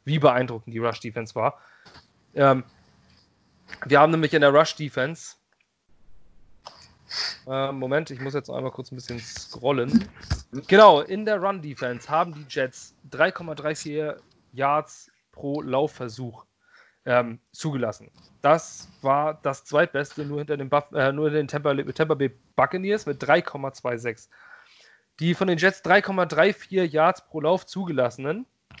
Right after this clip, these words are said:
sind deswegen so unglaublich gut, weil der Ligadurchschnitt bei vier Komma drei zwei lag. Das sind null Komma neun acht, also fast ein Yard pro Laufversuch weniger als der Schnitt in der Liga.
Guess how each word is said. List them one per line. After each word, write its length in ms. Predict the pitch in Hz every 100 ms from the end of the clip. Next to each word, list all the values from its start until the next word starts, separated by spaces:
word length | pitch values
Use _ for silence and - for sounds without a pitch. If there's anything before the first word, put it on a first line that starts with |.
| _ - _
sind 340 | - 151 139 _
deswegen 460 | 135 202 - 180 131
so 120 | 151
unglaublich 420 | 143 135 131 135
gut, 280 | - 190 160
weil 120 | 165
der 140 | 156
Ligadurchschnitt 560 | 151 214 165 143 139 143
bei 100 | 156
vier 220 | - 202
Komma 260 | - 160 147
drei 240 | - 143
zwei 320 | 143 - 147
lag. 240 | 131 110 - - _ _ _ - _ _ _
Das 120 | -
sind 80 | 160
null 120 | 196
Komma 220 | 196 180
neun 240 | 170 175 170
acht, 220 | 170 156
also 160 | 139 143 170 156 -
fast 340 | - 185 185
ein 260 | - 185 202
Yard 420 | 160 170 190 - _ _ _ -
pro 220 | - 226
Laufversuch 880 | 202 165 185 - 135 123 143 190 - _ _ _ _ _ _ _ _ _ _
weniger 720 | - 160 196 185 175 170 - - _ _ _ _ _
als 380 | - 147 151 -
der 200 | - 147 139
Schnitt 300 | - 160 165
in 80 |
der 80 | 139
Liga. 400 | 139 147 120 117